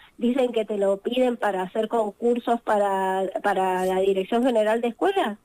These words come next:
Yo hace poco, eh, eh, concursé porque soy docente también y nunca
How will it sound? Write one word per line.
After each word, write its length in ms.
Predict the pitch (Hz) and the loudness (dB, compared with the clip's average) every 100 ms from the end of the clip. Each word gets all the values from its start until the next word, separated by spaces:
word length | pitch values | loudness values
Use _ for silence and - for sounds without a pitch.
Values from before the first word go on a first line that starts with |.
| _ | _
Yo 220 | - 226 233 | -4 0 0
hace 220 | 220 226 | 0 -4
poco, 460 | 233 - 269 226 - - - - | -6 -2 0 0 -2 -20 -20 -8
eh, 460 | - 208 202 202 190 - | -2 0 2 0 -2 -2
eh, 220 | 190 175 - | -4 -4 -2
concursé 600 | 202 - 185 185 - 240 | -2 0 -2 -2 0 0
porque 240 | 240 185 | 0 -2
soy 220 | 185 214 | 0 2
docente 600 | 220 196 - 269 294 285 | 2 0 0 0 0 -2
también 320 | 269 208 277 - | -2 -2 -2 -2
y 60 | - | 0
nunca 540 | 214 214 220 196 190 | 2 2 0 -2 -2